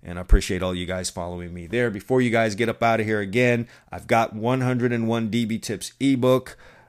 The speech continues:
Um, you guys let me know. I'm, I'm, I'm, I'm thinking of making this a print book, but, um, you know, right now it's just an ebook. And, uh, ag-, again, the feedback has been great. Guys, get yourself a copy of it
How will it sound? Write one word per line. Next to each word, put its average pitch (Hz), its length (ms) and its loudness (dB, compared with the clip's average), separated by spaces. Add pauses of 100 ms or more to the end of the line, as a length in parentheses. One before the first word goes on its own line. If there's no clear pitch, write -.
(100)
Um, 101 360 -2
you 214 100 -4
guys 302 220 -4
let 165 100 0
me 165 100 2
know. 151 120 4
I'm, 127 260 4
I'm, 139 340 -2
I'm, 156 280 4 (100)
I'm 151 140 -2
thinking 220 420 2
of 185 80 2
making 156 400 2
this - 360 0 (220)
a 120 80 -6
print 143 360 -2
book, 139 320 4 (420)
but, 120 240 4
um, 110 380 2
you 120 100 0
know, 110 100 2
right 117 200 4
now 113 120 -2
it's 104 100 -2
just 117 160 -2
an 107 100 -2
ebook. 104 500 -2 (180)
And, 95 440 -8
uh, 80 280 -6
ag-, 98 300 -8
again, 95 300 -6
the 90 60 -8
feedback 101 500 -4
has 95 180 -4
been 90 180 -8
great. 92 500 -6
Guys, 98 300 -2
get 113 200 -6
yourself 104 300 -4
a - 40 -20
copy 92 380 -4
of 90 140 -6
it 90 160 -6